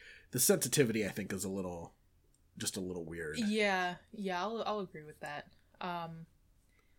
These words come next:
Speaker 2: so we had an opportunity to play this game, actually, with a total of nine people, I think, and obviously the game accepts only, uh, five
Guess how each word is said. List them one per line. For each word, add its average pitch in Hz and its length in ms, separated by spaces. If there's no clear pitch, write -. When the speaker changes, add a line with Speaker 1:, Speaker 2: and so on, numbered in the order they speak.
Speaker 2:
so - 160
we 269 100
had 320 140
an 262 80
opportunity 202 640
to - 180
play 185 220
this 175 120
game, 170 220
actually, 156 760
with 170 360
a 180 120
total 277 580
of 185 160
nine 180 640
people, 208 340
I 147 100
think, - 560
and 175 460
obviously 202 480
the 185 100
game 185 280
accepts - 520
only, 165 600
uh, - 240
five 196 420